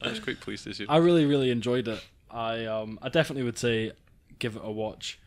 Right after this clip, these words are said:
Speaker 1: I mean, the, the cinematography, when you say it's, like, sixty grand, I'm like,
Speaker 2: Sixty grand.
Speaker 1: it looks, the cinematography stood out to me straight away. Um, the, the start when she's walking up the stairs to the dock in the, the courtroom
Speaker 2: Yeah.
Speaker 1: with the kinda greens, and yeah, it was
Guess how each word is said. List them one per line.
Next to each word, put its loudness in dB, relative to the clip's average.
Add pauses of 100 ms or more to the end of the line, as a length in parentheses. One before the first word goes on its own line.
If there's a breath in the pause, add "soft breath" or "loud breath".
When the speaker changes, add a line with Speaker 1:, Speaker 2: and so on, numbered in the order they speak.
(220 soft breath)
Speaker 1:
I -6
mean, -2
the, -8 (200)
the -14
cinematography, -6
when -6
you -6
say -6
it's, -8
like, -12
sixty -8 (280)
grand, -10
I'm -10
like, -10 (220 loud breath)
Speaker 2:
Sixty -4
grand. 2 (200)
Speaker 1:
it 0
looks, -6 (100)
the -10
cinematography -6
stood -4
out -6
to -12
me -8 (380)
straight -4
away. -4 (180)
Um, -8 (160)
the, -10 (120)
the -6
start 0
when -8
she's -8
walking -6
up -12
the -12
stairs -6
to -10
the -6
dock -8
in -10
the, -12 (500)
the -12
courtroom -6
Speaker 2:
Yeah. 0 (200)
Speaker 1:
with -8
the -10
kinda -8
greens, -10
and -12
yeah, -6
it -10
was -14